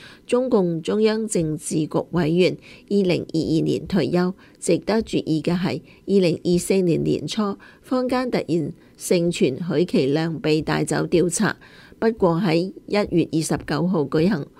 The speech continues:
慰問老軍頭嘅新春文藝演出時，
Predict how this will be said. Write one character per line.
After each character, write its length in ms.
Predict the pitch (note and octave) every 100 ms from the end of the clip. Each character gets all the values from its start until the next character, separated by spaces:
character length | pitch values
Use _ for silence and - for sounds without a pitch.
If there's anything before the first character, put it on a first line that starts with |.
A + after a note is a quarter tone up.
| - -
慰 240 | F3+ F3
問 260 | F3+ D3+ -
老 140 | D3+ D#3
軍 360 | D3 G3+ A3
頭 260 | A3+ D3 D3
嘅 200 | E3 - - -
新 260 | - A3+ A#3
春 260 | C#4 A#3
文 200 | G#3+ C#3+
藝 240 | D3 D3+ -
演 180 | C#3 D3
出 120 | F#3+
時， 340 | F3 - F3+